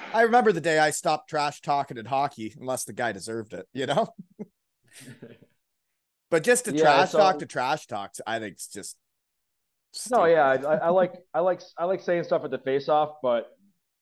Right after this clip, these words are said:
Speaker 2: when it comes to, like, playing clean hockey, we play very clean hockey. I don't think our team had one penalty in the whole tournament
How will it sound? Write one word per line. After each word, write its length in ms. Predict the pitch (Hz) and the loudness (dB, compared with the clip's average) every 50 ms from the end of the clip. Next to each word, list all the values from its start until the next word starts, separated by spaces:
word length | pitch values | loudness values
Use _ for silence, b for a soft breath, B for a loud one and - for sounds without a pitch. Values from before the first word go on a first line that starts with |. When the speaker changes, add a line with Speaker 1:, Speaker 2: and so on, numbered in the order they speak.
| _ | _
Speaker 2:
when 160 | - 131 147 | -14 -10 -10
it 80 | 151 147 | -8 -4
comes 240 | 175 165 170 160 - | -4 -4 -4 -4 -4
to, 80 | 170 | -4
like, 260 | 151 147 135 131 - - | -2 -2 -2 -2 -4 -6
playing 240 | 151 147 143 139 | -6 -4 -4 -6
clean 180 | 139 143 147 131 | -6 -6 -6 -4
hockey, 280 | 135 131 131 131 135 120 | -2 -2 -4 -4 -4 -8
we 100 | 131 135 | -8 -8
play 240 | 139 151 147 135 | -2 -2 -2 -2
very 220 | 123 117 131 127 127 | 0 0 -2 -2 -2
clean 220 | 127 131 123 117 | -4 -8 -10 -8
hockey. 340 | 117 117 113 - 117 113 110 - | -6 -6 -8 -6 -8 -10 -6 -2
I 80 | 127 | 0
don't 160 | 143 160 156 160 | 0 0 0 -2
think 160 | 170 147 147 | -4 -2 0
our 100 | 139 135 | -2 -2
team 200 | 139 147 147 131 | -2 -6 -6 -4
had 100 | 131 127 123 | -4 -6 -4
one 180 | 123 127 120 | -4 -4 -4
penalty 300 | 113 131 127 127 127 123 | -4 -6 -6 -4 -4 -6
in 60 | 120 117 | -4 -4
the 60 | 113 | -4
whole 120 | 113 113 | -6 -6
tournament 460 | 110 - 120 113 117 113 113 110 113 | -8 -8 -10 -8 -6 -6 -6 -8 -8